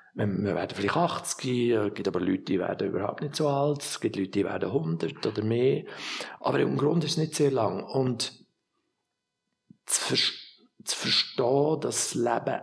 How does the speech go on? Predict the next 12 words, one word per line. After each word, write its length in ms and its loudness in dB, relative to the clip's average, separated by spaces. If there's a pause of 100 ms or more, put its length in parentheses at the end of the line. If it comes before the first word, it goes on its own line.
endlich 460 0
ist 220 2
und 280 -2
das, 440 0
die 200 2
Zeit, 320 -2
die 80 2
einem 200 4
noch 120 2
bleibt, 460 -4
gut 280 2
einzusetzen, 720 -2